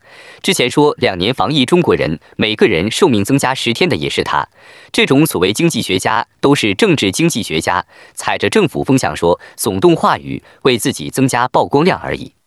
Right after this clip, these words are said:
在企业家无祖国的马克思主义背景下，如果企业产权人有接受外国投资、境外上市并更换国籍的潜能，那民营经济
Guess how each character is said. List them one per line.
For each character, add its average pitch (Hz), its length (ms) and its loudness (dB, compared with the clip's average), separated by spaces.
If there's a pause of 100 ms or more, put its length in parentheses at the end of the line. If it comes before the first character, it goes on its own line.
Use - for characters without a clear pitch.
(540)
在 165 240 0
企 120 180 -4
业 120 80 2
家 127 240 0
无 135 200 2
祖 87 160 -4
国 95 160 2
的 107 120 2
马 90 200 -2
克 135 100 0
思 185 160 0
主 73 160 -6
义 82 80 -4
背 143 140 2
景 85 180 -14
下， 73 240 -6 (460)
如 165 120 6
果 170 160 4
企 156 180 -2
业 135 100 2
产 90 120 -4
权 104 160 -2
人 82 340 -4
有 104 180 4
接 143 120 2
受 120 180 2
外 151 180 0
国 92 160 0
投 80 160 -2
资、 113 240 -4 (260)
境 226 160 2
外 180 140 2
上 120 180 -4
市 - 240 -2 (100)
并 143 220 2
更 165 180 4
换 101 220 0
国 127 160 2
籍 - 80 -4
的 107 100 2
潜 107 220 0
能， 71 220 -2 (340)
那 120 240 0
民 117 160 0
营 160 160 4
经 190 180 0
济 113 240 -4